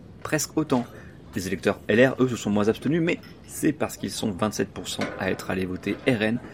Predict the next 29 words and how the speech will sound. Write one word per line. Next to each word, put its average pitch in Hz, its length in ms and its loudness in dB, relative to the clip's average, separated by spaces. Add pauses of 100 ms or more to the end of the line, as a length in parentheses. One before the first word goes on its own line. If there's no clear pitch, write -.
(260)
contre 202 260 0
nupes. 202 200 0 (720)
L'exemple 95 460 2
vient 104 320 2
d'en 123 260 8
haut, 117 160 6 (140)
et 90 120 2
Macron 123 480 2
et 107 60 -6
ses 101 140 -2
lieutenants 92 360 -2 (120)
portent - 240 -6
une 95 100 0
lourde 139 160 4
responsabilité 113 680 0
en 101 80 -4
n'étant - 280 -6
pas 135 120 4
clairs 123 240 0
au 104 80 2
second 98 180 -4
tour 123 240 -4
pour 131 220 6
le 101 80 8
vote 110 320 4
contre 135 280 4
le 113 160 10
R 95 80 6
N, 90 140 2